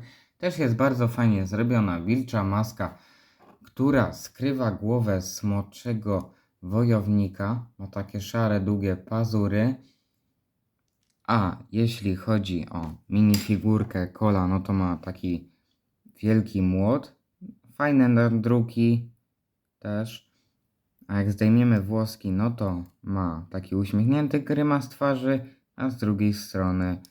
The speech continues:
wkurzony grymas. No i przejdźmy do konstrukcji.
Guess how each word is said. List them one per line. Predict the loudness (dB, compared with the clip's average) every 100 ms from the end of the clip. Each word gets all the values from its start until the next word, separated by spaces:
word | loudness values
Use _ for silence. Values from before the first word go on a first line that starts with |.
| _ _ _ _ _ _
wkurzony | _ -2 4 4 4 0
grymas. | -4 -8 -8 -14 _ _ _ _ _ _ _ _ _ -4
No | -2
i | -2
przejdźmy | -4 0 2 4 4
do | 4 0 -4 _ _ _ _ _
konstrukcji. | -2 0 0 -2 2 2 2 -6 -12 2 4 4 0